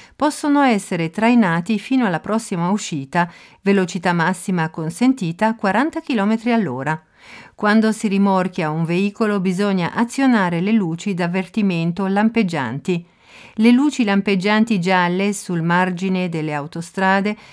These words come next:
preannunciano il punto in cui è avvenuto un incidente, un intasamento o altri pericoli analoghi.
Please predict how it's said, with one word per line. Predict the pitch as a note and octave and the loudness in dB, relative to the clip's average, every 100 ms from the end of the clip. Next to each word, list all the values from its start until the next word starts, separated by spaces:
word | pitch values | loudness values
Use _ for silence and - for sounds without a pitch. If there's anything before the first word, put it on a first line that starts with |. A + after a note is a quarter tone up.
| - | -12
preannunciano | - C4+ C4+ C#4 F4+ E4+ D#4 G#3+ | 0 4 6 4 2 0 0 2
il | A3+ | 2
punto | A#3 C4+ C4+ C#4+ | 0 2 2 2
in | D4+ | 0
cui | D4 F#3+ F3 G#3+ - | 0 -2 0 0 -2
è | B3+ | -2
avvenuto | C#4 C#4+ A3+ A3 A#3+ | 0 4 4 2 2
un | A#3 | 6
incidente, | A#3 A#3 A3 D#3+ C3 D3 F3 E3+ _ _ _ _ _ _ _ - | 6 4 0 -2 -4 -4 -4 -6 _ _ _ _ _ _ _ 0
un | A3 | 4
intasamento | G#3+ G3 E3+ F3+ A3 E3 B2+ C3 G#3+ A3 _ | 4 4 2 2 2 2 -2 -4 -6 -8 _
o | - G#3 | 0 2
altri | E3 A#3 D4+ | 2 0 -2
pericoli | D4 B3 G#3+ A3+ C4 B3+ C#4 | -2 -2 -2 -2 -2 0 0
analoghi. | C4+ D3+ C#3 D3 D3+ D3+ | 0 -2 -4 -6 -8 -10